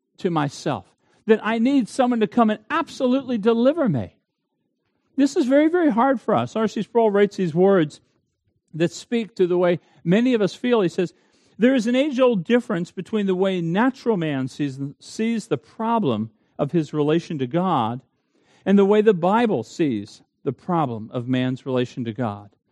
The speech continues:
Man-centered humans are amazed that God should withhold life and joy from his creatures. Why would God ever do that? And yet the God-centered Bible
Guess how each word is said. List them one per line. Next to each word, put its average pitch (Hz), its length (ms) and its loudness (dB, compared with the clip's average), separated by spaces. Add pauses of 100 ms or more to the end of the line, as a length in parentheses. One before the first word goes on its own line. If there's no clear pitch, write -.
(220)
Man-centered 240 960 0
humans 226 600 -4
are 208 120 -2
amazed 226 720 0
that 214 180 -6
God 208 320 -2
should 226 220 -8
withhold 196 520 -2
life 165 340 -2
and 208 120 -2
joy 156 280 0
from 214 140 -4
his 220 120 -2
creatures. 262 600 -6 (600)
Why 220 160 -2
would 294 160 -4
God 262 200 -4
ever 262 160 -4
do 277 240 0
that? 147 260 -8 (1300)
And 175 140 2
yet 202 160 0
the 170 80 -4
God-centered 202 760 -4
Bible 180 520 -4